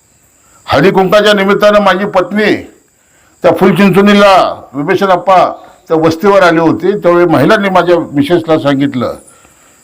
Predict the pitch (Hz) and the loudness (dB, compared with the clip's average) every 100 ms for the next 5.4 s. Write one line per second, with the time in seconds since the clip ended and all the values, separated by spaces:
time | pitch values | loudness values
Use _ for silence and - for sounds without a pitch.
0 | _ _ - 175 165 165 208 202 - 180 | _ _ 0 2 2 2 2 0 0 0
1 | 190 226 220 156 170 214 220 196 196 175 | 2 0 -2 -2 0 0 0 0 -4 -6
2 | 185 180 180 170 214 160 160 185 175 175 | -2 -2 -4 -4 -2 0 0 0 0 0
3 | 175 170 180 165 156 156 156 151 143 147 | 0 0 0 2 0 0 -2 -2 -2 -4
4 | 147 160 156 156 160 - 127 139 131 120 | -4 0 0 0 -2 -2 0 2 2 0
5 | 101 95 - | -4 -10 -20